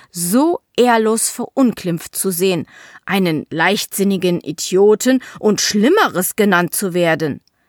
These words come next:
Die Stabilität des Reiches allein war es freilich, an der dem Könige dabei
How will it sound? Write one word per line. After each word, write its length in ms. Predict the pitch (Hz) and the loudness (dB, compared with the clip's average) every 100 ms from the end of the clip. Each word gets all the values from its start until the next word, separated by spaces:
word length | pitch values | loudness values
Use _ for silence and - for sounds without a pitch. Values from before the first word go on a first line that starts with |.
| _ _ _ - | _ _ _ -8
Die 180 | 208 202 | -4 -2
Stabilität 1500 | - - 240 269 262 247 233 233 - - 285 247 185 - | -2 0 0 0 0 0 0 -4 -6 -4 0 0 0 -4
des 260 | 180 180 196 | -4 -4 -2
Reiches 480 | 190 190 190 196 - | 0 0 -2 -8 -4
allein 460 | 196 196 202 190 | 0 2 2 2
war 180 | 170 156 | 2 0
es 140 | 185 | 0
freilich, 460 | - 175 175 180 - - - - _ | -2 0 0 0 -2 -8 -20 -20 _
an 200 | 262 226 | -2 0
der 160 | 240 | 0
dem 280 | 220 220 - | 2 0 -2
Könige 760 | - 247 233 233 233 233 214 196 | 0 2 4 2 2 0 0 -2
dabei 480 | - 180 196 185 165 | -4 -6 -2 -2 -4